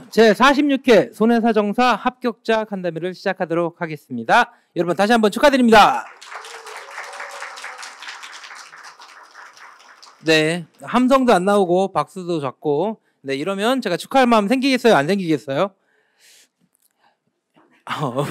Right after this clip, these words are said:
<laughs> 대답이 없으시네. 이번에 합격하신 분이나 점잖으신 분들만 합격하셨나 보네요. 예, 다시 한번 하겠습니다. 여러분, 합격을 진심으로 축하드립니다. 네, 이래야 제가 축하해줄 마음이 생기겠죠?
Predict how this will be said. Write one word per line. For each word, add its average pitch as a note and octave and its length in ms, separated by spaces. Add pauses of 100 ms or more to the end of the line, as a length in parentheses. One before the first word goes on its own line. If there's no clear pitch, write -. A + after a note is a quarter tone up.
(100)
<laughs> - 180
대답이 C#4+ 340
없으시네. A3 800 (420)
이번에 C#4 400
합격하신 C4+ 500
분이나 B3 220
점잖으신 C4+ 560
분들만 A#3+ 240
합격하셨나 A3 480
보네요. D#3 540 (240)
예, D#3+ 100
다시 F#3 200
한번 A#3 200
하겠습니다. F#3 640 (220)
여러분, A#3+ 300
합격을 D4+ 400
진심으로 C#4 400
축하드립니다. A#3+ 760 (3500)
네, A#3 200
이래야 C4+ 400
제가 B3+ 320
축하해줄 A3+ 1500
마음이 E3+ 240
생기겠죠? A#3 680